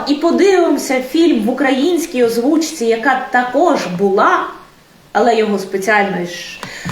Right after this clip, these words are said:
е, ще озвучили російською, то ми зрозуміємо, що висміювали і Нечуй Левицький,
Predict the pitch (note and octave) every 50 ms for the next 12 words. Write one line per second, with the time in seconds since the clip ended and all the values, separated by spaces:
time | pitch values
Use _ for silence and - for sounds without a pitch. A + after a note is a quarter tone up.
0 | - - - - - G3 G3 F#3+ F#3+ F#3 F3+ - A3+ G#3+ G#3 G3+ G#3 A#3 A3 A#3+
1 | A#3 - G#3 F#3 F#3+ F#3 F#3+ G3 - - D#4+ F#4 F#4+ F#4+ F#4+ - G#3+ F#3 F3 F3
2 | - - - - - - - - - - - - - - _ _ - - - -
3 | - - - - - - - C#4 C4 C#4+ E4 D4 - C#4+ C#4+ C4 B3 C#4 C#4+ D4
4 | D#4 E4 D#4+ D4+ C#4 B3 A3 G#3+ G#3+ G#3 G3+ - - C4+ C#4 C4+ A3 - G3 G3+
5 | A#3+ C#4 C#4 - - C#4 D#4+ E4 D4+ C4+ B3 A3 F#3+ G3 F#3 F3+ F3+ - - -
6 | - - - - - _ - C#4 D4 C#4 C#4 - - D#4+ F4+ F4 D4+ C#4 C4 G#3+
7 | A#3+ D#4 F#4 F4 F#4 - - - - G3+ -